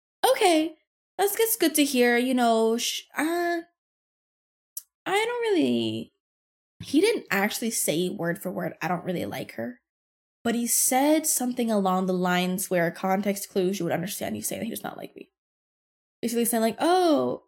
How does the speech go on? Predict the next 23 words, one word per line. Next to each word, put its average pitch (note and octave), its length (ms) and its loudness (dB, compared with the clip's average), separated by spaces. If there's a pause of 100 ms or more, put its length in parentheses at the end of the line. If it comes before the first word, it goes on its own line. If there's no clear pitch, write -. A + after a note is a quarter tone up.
okay. C#4+ 920 0 (800)
Yeah, D4 420 4
you D4+ 180 2
know." A#3+ 680 0 (640)
Ugh, C4 60 -6
fuck, - 440 -8
I, G#3 100 -2
this G3+ 200 -4
was G3+ 160 -4
so, E3+ 200 0
this G#3 140 -4
was, G#3 140 -2
like, - 280 -6 (420)
two A#3+ 200 -4
years F3+ 240 -4
ago, - 200 -6
so - 160 -4
I, F2 40 -4
it's - 440 -4
much F#3+ 320 2
harder E3+ 260 -2
to - 60 -8
remember. - 520 -8